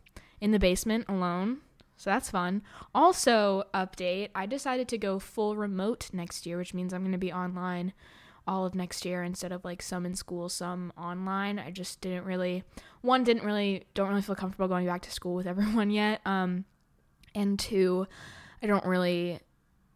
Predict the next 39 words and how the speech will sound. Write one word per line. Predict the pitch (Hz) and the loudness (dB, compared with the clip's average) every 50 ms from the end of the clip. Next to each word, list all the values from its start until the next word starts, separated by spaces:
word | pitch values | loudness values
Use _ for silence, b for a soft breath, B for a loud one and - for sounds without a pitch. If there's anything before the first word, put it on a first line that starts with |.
| _ _ _ _ - - | _ _ _ _ -16 -10
s-, | 330 - - - - - - - - - | -6 -4 -4 -2 -2 -4 -4 -2 4 6
I | 208 214 | 6 6
don't | 214 190 | 6 4
really | 190 190 185 185 185 | 2 2 2 2 0
find | 185 - 185 180 175 180 185 | 0 0 0 0 0 -2 -4
any | 180 180 180 | -4 -4 -4
benefit | 185 190 185 180 190 185 - - - | -4 -4 -6 -6 -6 -8 -8 -8 -8
of, | - - - | -10 -10 -10
like, | - 170 180 - _ | -10 -10 -10 -12 _
going | - 180 175 180 175 180 180 175 190 - - | -6 -6 -4 -4 -4 -6 -6 -6 -8 -8 -6
in | - 185 185 | -6 -4 -2
person | - - 190 185 - 190 190 196 | -2 -2 -2 -2 -4 -4 -6 -6
a | |
couple | - - 196 202 196 | -6 -8 -6 -4 -4
days | 190 190 196 190 196 | -2 -2 -2 -2 -2
and | 190 190 | -4 -4
going | 190 185 185 185 180 | -4 -4 -4 -4 -4
online. | - 180 180 185 185 180 185 185 - | -6 -6 -4 -4 -4 -4 -2 0 0
I'm, | 196 208 - - | 0 0 2 2
I | 208 208 | 2 2
mean, | 214 202 190 185 - - | 2 2 0 -2 -2 -4
I'm, | 185 180 175 - | -4 -4 -2 -2
I | - 190 | 0 0
don't | 180 160 | 0 0
know. | - - B B B B B B B | -4 -8 B B B B B B B
I, | 196 196 190 185 - | 2 2 2 2 4
I | 190 196 | 6 6
was | 190 196 190 180 | 6 4 2 2
learning | 185 185 175 180 180 | 2 0 0 -2 -4
fine | 196 - 170 170 175 175 175 - - _ | -2 0 0 0 0 -4 -6 -8 -12 _
just | - 185 180 - - | -6 -6 -4 -4 -6
online, | 165 175 180 180 180 185 180 185 | -6 -4 -4 -2 -2 -2 -2 -2
so | - 196 | -2 -4
I | 180 | -4
just | 202 - - | -4 -6 -6
decided | 196 180 170 175 190 | -4 -4 -6 -6 -6
to | 190 165 | -8 -8
do | 180 | -4
that, | 190 196 226 226 226 247 | 0 4 4 4 4 4